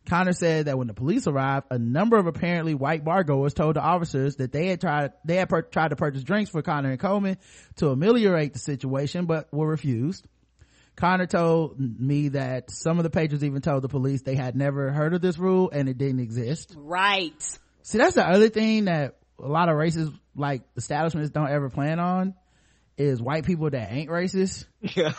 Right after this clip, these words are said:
Speaker 3: <laughs>
Speaker 1: Just being like, "Nah, we bought 'em drink. We was trying to get 'em on stage too. We wanna see 'em sing some T L C." And then they're just
Speaker 2: Right.
Speaker 1: like, "Shut the fuck up.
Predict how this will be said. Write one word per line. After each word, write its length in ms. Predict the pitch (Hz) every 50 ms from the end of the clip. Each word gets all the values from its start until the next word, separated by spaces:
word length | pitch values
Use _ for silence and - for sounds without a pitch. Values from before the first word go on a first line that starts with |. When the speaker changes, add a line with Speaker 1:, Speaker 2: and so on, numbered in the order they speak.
| - - -
Speaker 3:
<laughs> 720 | 165 170 - - 143 131 135 123 131 120 123 - 110 117 120
Speaker 1:
Just 260 | - 156 233 220 185
being 240 | 220 220 220 214 196
like, 360 | 196 196 196 190 185 - -
"Nah, 460 | - 151 151 160 190 240 262 247 202 156
we 240 | 147 180 208 220 214 - _ _ -
bought 240 | 113 151 160 185 190
'em 140 | 196 190 170
drink. 200 | 147 180 202 -
We 140 | 165 180 220
was 160 | 285 359 -
trying 240 | - 220 202 214 220
to 80 | 226
get 160 | 220 226 240
'em 100 | 247 240
on 140 | 247 254 262
stage 400 | 262 269 269 277 285 294 302 285
too. 200 | - 415 508 480 381
We 80 | 370 427
wanna 200 | 320 285 285 285
see 160 | - 285 294 302
'em 60 | 302
sing 240 | 285 302 294 294 285
some 100 | 277 262
T 160 | - 302 294
L 200 | 294 294 294 285
C." 320 | 277 - 302 311 311 294 240
And 80 | 202
then 80 | 190 185
they're 80 | 196
just 120 | 185 175 -
Speaker 2:
Right. 100 | 185 151
Speaker 1:
like, 40 | -
"Shut 240 | - - - -
the 80 | - -
fuck 380 | - - - - - - - 220
up. 280 | 208 - _ _ -